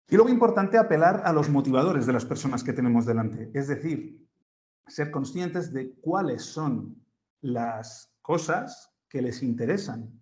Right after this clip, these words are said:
a la gente en las que estamos intentando influir para poder jugar con ello.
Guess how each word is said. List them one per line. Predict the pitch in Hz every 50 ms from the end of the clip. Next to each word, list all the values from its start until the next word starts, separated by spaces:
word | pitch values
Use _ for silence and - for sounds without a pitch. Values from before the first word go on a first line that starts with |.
| _ _
a | - 131
la | 123 120
gente | - 127 117 123 123
en | 120
las | 120 117 117
que | 120
estamos | 113 - - 123 117 117 120
intentando | 120 117 117 117 117 120 117 113 113
influir | 110 110 123 117 110 104 101 104 - - _ _ _ _
para | - 110 110 107
poder | - 113 110 113 117 120 120 113 - - - _ _ _ _ _ _ _ _ _
jugar | - 135 123 131 139 -
con | - 120 139
ello. | 180 160 117 82 87